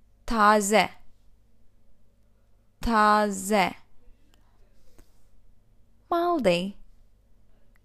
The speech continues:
Küflü. Küflü. Off.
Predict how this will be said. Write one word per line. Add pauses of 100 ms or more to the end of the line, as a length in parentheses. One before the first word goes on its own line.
Küflü. (1900)
Küflü. (2250)
Off.